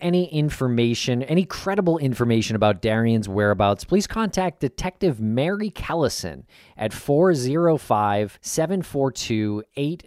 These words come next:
three five seven, and you can remain anonymous. And that's taken right from missing darian hudson dot com. And Lance, before we discuss Darian's disappearance any further, we just want to tell our listeners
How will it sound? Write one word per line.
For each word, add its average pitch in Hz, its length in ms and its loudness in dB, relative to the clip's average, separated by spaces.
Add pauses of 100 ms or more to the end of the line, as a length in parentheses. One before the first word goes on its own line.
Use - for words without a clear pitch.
three 120 640 -4
five 110 520 -4
seven, 101 540 -4
and 104 200 -6
you 120 80 -2
can 127 380 -4
remain 117 600 -2
anonymous. 101 840 -6 (360)
And 101 60 -10
that's 110 240 -8
taken 107 300 -6
right 107 240 -4
from 95 500 -4
missing 135 720 -4
darian 127 500 0
hudson 101 800 -4
dot 107 360 -4
com. 80 400 -8 (140)
And 139 120 -4
Lance, 165 220 -2
before 180 460 0
we 170 120 2
discuss 151 540 -2 (160)
Darian's 143 600 0
disappearance 135 1000 -2
any 190 160 0
further, 113 460 0
we 127 120 -4
just 165 200 -6
want 226 140 -2
to 202 40 -2
tell 147 460 -4
our 170 180 0
listeners 135 640 -4